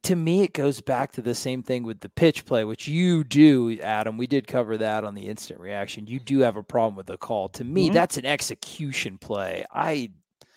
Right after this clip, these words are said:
Speaker 1: I, I'm fine with it, man. You didn't know how that second half was gonna go. You want
Speaker 2: For
Speaker 1: the
Speaker 2: sure.
Speaker 1: points. You wanna go for the jugular. I mean, you're playing a very
Speaker 2: Here
Speaker 1: talented L S U team.
Speaker 2: Here's
Speaker 1: Uh,
Speaker 2: my rationale for, for w-, preferring to kick the ball. You've played this game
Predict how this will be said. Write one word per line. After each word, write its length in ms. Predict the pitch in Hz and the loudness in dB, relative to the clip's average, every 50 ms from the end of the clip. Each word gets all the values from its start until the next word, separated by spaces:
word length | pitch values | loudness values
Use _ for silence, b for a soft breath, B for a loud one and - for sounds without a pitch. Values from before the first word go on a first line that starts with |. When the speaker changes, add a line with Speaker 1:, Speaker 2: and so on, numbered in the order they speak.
| b b b b b b b b b b b b b b _ _ _ _ _ | b b b b b b b b b b b b b b _ _ _ _ _
Speaker 1:
I, 80 | - - - - | -14 -12 -2 2
I'm 180 | 175 214 214 | 4 4 4
fine 360 | - - 170 143 135 135 127 | 6 6 6 8 8 6 2
with 160 | 107 104 101 95 | -2 -6 -8 -8
it, 140 | 98 90 | -8 -8
man. 200 | 92 95 101 113 | -8 -8 -8 -4
You 100 | 131 170 | -2 0
didn't 180 | 175 190 135 139 | 2 2 2 2
know 120 | 151 147 | 2 2
how 100 | 143 143 127 | 2 2 2
that 160 | 120 120 - | 2 0 0
second 320 | - - 127 117 - 113 | 0 -2 -2 -2 -2 -6
half 260 | 107 120 110 107 - - | -6 -4 -4 -6 -6 -8
was 140 | 110 98 | -10 -10
gonna 220 | 107 110 101 98 98 | -10 -12 -12 -12 -12
go. 360 | 95 104 101 101 101 101 104 | -8 -6 -4 -4 -2 -4 -4
You 200 | 110 113 143 156 | -6 -6 -4 0
want 220 | 147 147 139 113 | 2 2 2 2
Speaker 2:
For 60 | - - | 0 -2
Speaker 1:
the 60 | - | -2
Speaker 2:
sure. 80 | 127 131 | -2 -4
Speaker 1:
points. 320 | 127 123 123 123 117 - | -4 -4 -4 -6 -6 -4
You 80 | 156 156 | -2 0
wanna 140 | 151 147 139 | 2 2 2
go 160 | 135 135 131 | 4 2 2
for 140 | - - 131 | 2 0 -2
the 100 | 127 120 | -4 -4
jugular. 960 | 107 - 127 110 113 110 117 113 110 107 107 107 104 104 107 107 117 139 - - | -2 -2 -2 -2 -2 -4 -4 -4 -4 -4 -4 -4 -4 -4 -6 -8 -10 -12 -14 -12
I 60 | 117 | -12
mean, 160 | 113 110 113 | -10 -8 -8
you're 80 | 127 127 | -8 -8
playing 280 | - - 151 143 131 | -4 -2 -2 0 0
a 60 | 117 | 0
very 240 | 104 120 120 117 120 - | 0 0 0 0 0 -2
Speaker 2:
Here 100 | 139 147 | -2 -2
Speaker 1:
talented 760 | 123 117 117 120 120 117 - - 123 110 110 110 110 107 101 - - | -2 -2 -2 -4 -4 -6 -8 -8 -6 -6 -4 -4 -6 -8 -10 -12 -8
L 180 | - 117 107 104 | -4 -4 -2 -2
S 140 | 104 - - | -4 -6 -8
U 120 | 113 107 | -12 -12
team. 560 | 104 - - 110 101 101 101 98 92 92 98 - _ _ _ | -12 -12 -12 -14 -12 -12 -14 -16 -16 -20 -20 -20 _ _ _
Speaker 2:
Here's 180 | - 156 170 170 | 2 2 4 4
Speaker 1:
Uh, 40 | 170 | 6
Speaker 2:
my 100 | 175 165 | 6 6
rationale 540 | 147 147 143 139 - - 131 127 120 113 | 6 6 6 4 2 0 0 2 2 2
for, 320 | 110 - 117 110 107 98 - - | 2 0 0 -2 -2 -4 -6 -8
for 140 | - 120 113 | -4 -2 -2
w-, 280 | 104 98 98 107 - - _ _ _ _ _ - | -2 -2 -4 -6 -8 -8 _ _ _ _ _ -4
preferring 400 | - 110 - - 120 117 107 101 | -4 -2 0 2 2 2 2 0
to 60 | 104 | -2
kick 200 | - 120 101 - | -2 -4 -6 -6
the 80 | - 90 | -6 -6
ball. 300 | 92 92 87 85 - _ _ _ _ _ _ _ _ _ _ _ _ - | -4 -2 -2 -4 -4 _ _ _ _ _ _ _ _ _ _ _ _ -8
You've 340 | 110 110 120 123 120 - - | -2 -2 -2 -2 -2 -6 -4
played 360 | - 139 139 147 151 156 143 | 0 0 2 2 2 0 -2
this 160 | 139 135 - | -2 -4 -4
game 520 | - - 131 127 127 120 113 110 104 95 | -4 -6 -6 -4 -4 -2 -2 -4 -4 -6